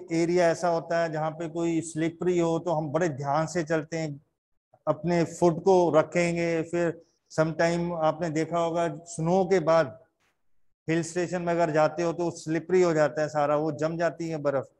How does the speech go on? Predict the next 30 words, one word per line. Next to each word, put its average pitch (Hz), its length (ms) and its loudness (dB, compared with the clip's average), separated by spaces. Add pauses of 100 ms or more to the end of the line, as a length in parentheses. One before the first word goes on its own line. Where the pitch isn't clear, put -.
(300)
तो 156 80 -2
वहाँ 151 180 2
पे 151 120 -4
वो 170 220 0 (160)
बोलते 156 320 -6
हैं 165 160 -4
कि 170 60 -2
आप 160 160 2
स्टिक 170 360 -2
यूज़ 165 280 0
करो। 156 440 -2 (1160)
Then 165 300 4
there 170 200 6
is 180 140 0
a 185 80 2
one 170 220 -2 (200)
more, 165 320 0 (760)
जितनी 151 340 -4
भी 202 280 0
आपका 175 920 0 (220)
हिल 175 260 -2
स्टेशन 180 460 -4
पे 180 80 -6
गाड़ियां 156 420 2
चलती 170 360 -4
हैं, 175 80 -4
उसमें 175 380 -4
क्या 175 160 6
टायर्स 165 560 2
के 185 220 0